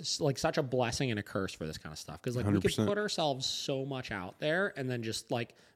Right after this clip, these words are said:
Speaker 1: but we're also putting ourselves to be critiqued by everybody, which is fine. That's what we sign up for. Like, I don't have an
Speaker 2: Oh,
Speaker 1: issue
Speaker 2: yeah.
Speaker 1: with it, obviously.
Speaker 2: For sure.
Speaker 1: Right? But sometimes people take it the wrong way, I feel like. You know, people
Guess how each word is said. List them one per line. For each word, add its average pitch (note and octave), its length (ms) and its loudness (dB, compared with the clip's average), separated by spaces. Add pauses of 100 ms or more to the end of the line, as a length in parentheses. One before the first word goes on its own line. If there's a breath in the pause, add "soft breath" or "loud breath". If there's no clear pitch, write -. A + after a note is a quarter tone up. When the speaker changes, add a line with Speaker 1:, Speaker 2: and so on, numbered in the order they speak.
Speaker 1:
but D#3+ 100 8
we're D#3 140 8
also F3 220 4
putting D#3 260 0
ourselves A2 340 -4
to - 40 -16
be G2+ 80 -6
critiqued - 460 -8
by D#2+ 160 -6
everybody, F2+ 580 -14
which A3+ 140 -2
is F4+ 80 2
fine. - 480 -4
That's C#3 160 -2
what A3+ 80 6
we G3+ 80 2
sign G#2 280 0
up - 180 -6
for. - 200 -12
Like, G2+ 120 -6
I C3 40 4
don't D3+ 120 6
have A#2 100 2
an B2 60 4
Speaker 2:
Oh, A#2+ 60 6
Speaker 1:
issue E2+ 180 2
Speaker 2:
yeah. F2 60 -4
Speaker 1:
with E2 160 -10
it, F2 60 -10
obviously. - 460 -10
Speaker 2:
For C3 120 2
sure. C3+ 260 -6
Speaker 1:
Right? A#2 300 2 (460 loud breath)
But F#3 300 8
sometimes D#3 800 4 (840 loud breath)
people E3 300 4
take - 340 0
it C#3+ 80 0
the B2+ 80 -2
wrong G#2 300 -6
way, E2+ 260 -6
I D#2 40 -14
feel - 320 -20
like. - 140 -20 (120)
You A2 80 -6
know, A2 100 -4
people A2+ 220 12